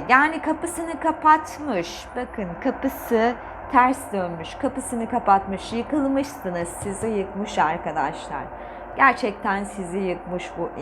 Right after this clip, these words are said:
insan. Ee, öyle böyle değil yani.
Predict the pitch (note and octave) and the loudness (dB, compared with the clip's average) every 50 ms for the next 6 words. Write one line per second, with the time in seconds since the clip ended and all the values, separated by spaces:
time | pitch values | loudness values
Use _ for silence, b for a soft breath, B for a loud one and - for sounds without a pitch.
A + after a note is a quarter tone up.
0 | E3+ E3 D#3 - - F3 D#3 C#3+ C#3 - - B B B B B B B B B | -8 -8 -8 -8 -4 -4 -4 -4 -4 -8 -10 B B B B B B B B B
1 | B B - - - - - - - - - - E3+ F3 F#3+ F#3 F#3 F#3 F#3 F3 | B B -12 -12 -12 -12 -14 -14 -12 -8 -2 2 4 4 4 4 4 4 2 4
2 | - A3 A#3+ C4+ C#4 C#4+ C4 F#3+ A#3 G#3+ A3 B3+ C4+ G#3 A3 A3 A#3 B3 A#3 G#3+ | 4 6 6 6 6 4 4 4 4 4 4 4 2 2 2 2 2 2 2 2
3 | G3+ F3+ E3+ E3+ E3+ E3+ D#3+ D#3+ | 4 4 4 2 2 -2 -4 -6